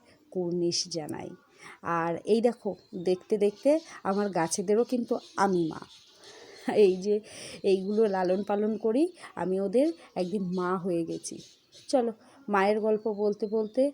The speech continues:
সেই যে মায়ের, আহ, মানটাকে বাড়ানোর জন্য,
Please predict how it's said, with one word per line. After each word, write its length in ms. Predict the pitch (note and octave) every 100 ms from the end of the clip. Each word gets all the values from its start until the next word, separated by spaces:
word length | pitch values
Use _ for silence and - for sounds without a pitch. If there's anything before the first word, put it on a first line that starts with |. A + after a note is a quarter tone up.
| - - -
সেই 280 | - G#3 G#3
যে 160 | B3+ E4+ - _ G#3+
মায়ের, 460 | G#3 F#3 F#3+ G#3+
আহ, 640 | A#3+ - - - G3+ G3 F#3+ F#3 G3
মানটাকে 560 | G3 G#3 C4 C4 B3+ C4
বাড়ানোর 600 | G#3+ G3+ G3 A3+ A#3 G#3
জন্য, 320 | G3+ G#3 G3+